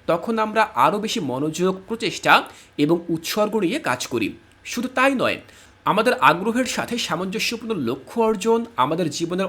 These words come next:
অর্থপূর্ণতা, সুখ এবং সন্তুষ্টি বয়ে আনে। একই সাথে লক্ষ্য করা যায়, যখন আমরা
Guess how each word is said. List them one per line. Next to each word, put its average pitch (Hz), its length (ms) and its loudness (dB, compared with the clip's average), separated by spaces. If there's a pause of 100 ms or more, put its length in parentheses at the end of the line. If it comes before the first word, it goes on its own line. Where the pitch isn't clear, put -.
অর্থপূর্ণতা, 139 960 2 (300)
সুখ 233 440 -2
এবং 165 220 0
সন্তুষ্টি 147 540 -6
বয়ে 113 260 0
আনে। 98 200 -2 (420)
একই 180 260 4
সাথে 254 240 -2
লক্ষ্য 135 360 -4
করা 120 220 -2
যায়, 120 380 2 (320)
যখন 196 400 0
আমরা 226 460 4